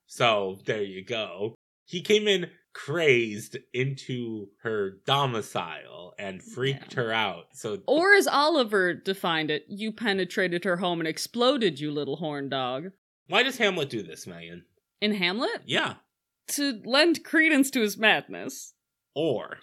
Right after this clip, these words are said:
Speaker 2: Or.
Speaker 1: Or.
Speaker 2: Or.
Speaker 1: He's very freaked out about the ghost and tries to go to someone who he thinks he can confide in, but doesn't know if he can trust her. But none of this is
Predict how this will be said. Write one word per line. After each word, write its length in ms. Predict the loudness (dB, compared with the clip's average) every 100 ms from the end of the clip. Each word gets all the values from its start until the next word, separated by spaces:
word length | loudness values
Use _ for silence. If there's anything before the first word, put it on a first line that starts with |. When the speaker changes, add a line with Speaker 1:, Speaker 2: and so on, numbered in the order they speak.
| -2
Speaker 2:
Or. 640 | 2 4 4 4 0 -2
Speaker 1:
Or. 420 | 0 0 -2 -4 -2
Speaker 2:
Or. 880 | 2 4 6 8 8 6 4 2 -2
Speaker 1:
He's 300 | -10 -12 -14
very 500 | -4 2 2 2 0
freaked 420 | -2 -4 -4 -2
out 220 | 0 0
about 380 | -2 -4 -6 -6
the 100 | -12
ghost 640 | -6 -8 -8 -14 -16 -8 -6 -6 _ _ _ -12
and 260 | -10 -10
tries 400 | -4 -2 0 -2
to 120 | -6
go 220 | -6 -4 -4
to 120 | -6
someone 720 | -6 -6 -6 -8 -10 -12 -16 -20 _ -12
who 160 | -8
he 80 | -8
thinks 260 | -8 -10 -12
he 80 |
can 200 | -12 -12
confide 580 | -12 -14 -6 -2 -2 -4
in, 240 | -6 -12 -16 _ _ _ _ _
but 200 | -4 -2
doesn't 320 | -6 -6 -10
know 200 | -10 -12
if 100 | -12
he 120 | -14
can 220 | -14 -16 -14
trust 420 | -12 -12 -14 -18
her. 260 | -18 -20 -20 _ _ _ _
But 220 | -12 -12
none 380 | -12 -8 -4 -4
of 160 | -6 -4
this 460 | -2 -2 -4 -14 _ _ _
is 640 | -4 -2 -2 -2 -6 -14